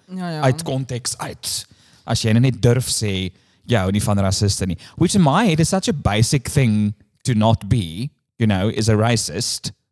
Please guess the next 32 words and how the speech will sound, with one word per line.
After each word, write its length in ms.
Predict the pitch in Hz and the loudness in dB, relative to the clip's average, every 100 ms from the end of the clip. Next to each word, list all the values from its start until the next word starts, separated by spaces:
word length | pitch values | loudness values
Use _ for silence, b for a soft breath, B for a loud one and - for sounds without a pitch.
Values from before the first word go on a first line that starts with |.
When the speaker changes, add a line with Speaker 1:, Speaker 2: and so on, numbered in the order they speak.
| _ 185 | _ -6
Speaker 1:
Ja, 320 | 180 170 160 | -4 -4 -6
maar 160 | 165 175 | -6 -8
blijkbaar 440 | 175 165 165 190 | -6 -8 -8 -10
is 100 | 180 | -10
dit 200 | 170 156 175 | -10 -12 -10
nou 120 | 175 175 | -10 -10
nie 100 | 165 | -10
almal 260 | 147 139 | -10 -10
se 120 | 156 | -10
hart. 680 | 135 69 - - _ - - - _ - - - 82 - b b b b _ | -12 -12 -12 -14 _ -14 -14 -14 _ -20 -20 -20 -20 -20 b b b b _
Ek 120 | 180 | -14
weet, 120 | 190 165 | -12 -8
ja. 460 | 175 165 143 143 170 | -6 -6 -6 -8 -2
Speaker 2:
Ja, 260 | 120 95 - | 0 0 -2
so 280 | - - 143 | -12 -4 -2
dis 100 | 170 | 0
eintlik 160 | 180 | 0
wat 80 | 170 | 0
ek 60 | 147 | 2
bedoel 100 | 143 | 2
met 120 | 127 | 0
die, 140 | 131 | -2
met 140 | 107 120 | -2 0
die, 180 | 120 - | 0 -2
jy 100 | 110 | -2
weet, 140 | 110 | -2
dit 200 | 110 - | -2 -4
is, 200 | 113 - | -4 -4
ek, 160 | - 101 _ | -8 -12 _
ek 140 | 107 95 | -12 -4
dink 180 | 107 104 | -4 -2
vir, 320 | 110 95 | -2 -2